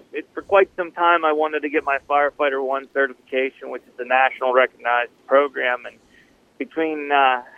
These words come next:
raising a family and running a business, kinda had to put that on hold. But, uh, there was, there were forty-two candidates and thirty didn't pass.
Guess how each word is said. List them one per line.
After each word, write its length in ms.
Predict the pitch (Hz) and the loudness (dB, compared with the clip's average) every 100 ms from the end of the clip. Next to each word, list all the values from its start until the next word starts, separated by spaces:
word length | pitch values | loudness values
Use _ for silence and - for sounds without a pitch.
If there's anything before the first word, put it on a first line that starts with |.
| - | -4
raising 380 | 143 175 175 170 | 4 6 6 4
a 80 | 147 | -4
family 500 | 160 170 185 185 170 | 0 4 4 2 0
and 120 | 151 | 4
running 280 | 165 170 160 | 4 4 2
a 60 | |
business, 480 | 143 165 170 151 147 _ _ _ - | 4 6 6 2 -10 _ _ _ -6
kinda 240 | 160 156 | -2 0
had 140 | 147 143 | 0 -2
to 60 | |
put 220 | - 160 - | -2 -4 2
that 200 | 151 147 | 4 4
on 180 | 143 135 | 2 2
hold. 360 | 151 151 139 - | 4 4 4 -4
But, 160 | 123 - - | -6 -6 -2
uh, 220 | 127 123 | 0 2
there 160 | 135 139 | 2 0
was, 100 | 135 _ _ _ - | -4 _ _ _ 2
there 120 | 156 | 4
were 80 | 160 | 4
forty-two 560 | 190 202 196 - 202 | 6 8 6 2 -4
candidates 580 | 175 185 185 175 156 151 - | -4 -2 2 4 4 2 -4
and 120 | 135 | 2
thirty 280 | 160 165 151 | 4 6 4
didn't 260 | 160 139 | 0 0
pass. 320 | 143 147 139 | 0 4 4